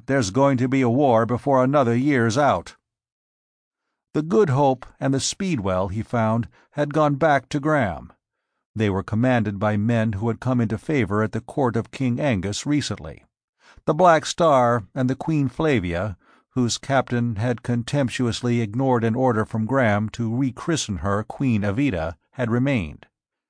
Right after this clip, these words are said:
They were his ships, not King Angus. The captain of the merchantman from Wardshaven, now on orbit, refused to take a cargo to New Haven. He had been chartered by King Angus, and would take orders from no one else.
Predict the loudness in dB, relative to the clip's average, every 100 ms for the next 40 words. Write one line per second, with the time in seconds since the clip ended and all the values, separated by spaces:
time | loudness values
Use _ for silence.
0 | _ _ _ _ -2 2 2 2 2 2
1 | 0 0 -2 -4 -4 -12 -12 -4 0 2
2 | 2 -2 -2 0 0 -2 -4 -6 -10 -12
3 | _ _ _ _ _ _ -8 -6 0 0
4 | 2 0 0 0 0 0 0 -2 -2 0
5 | 0 0 -2 2 2 0 -2 -2 -2 -2
6 | -4 -4 0 2 4 2 2 0 0 -2
7 | -8 _ _ _ -2 -2 -2 -2 0 -2
8 | -2 0 -2 -2 -4 0 2 2 2 0
9 | 0 0 0 0 0 -2 -6 -16 _ _
10 | _ _ _ _ -4 0 2 0 0 -2
11 | 2 2 2 0 0 -2 -2 -2 -2 0
12 | 0 -2 -4 -8 -10 -12 -8 -2 0 0
13 | -2 -2 2 2 2 -2 -4 -2 0 2
14 | 4 4 2 2 0 -2 -6 -10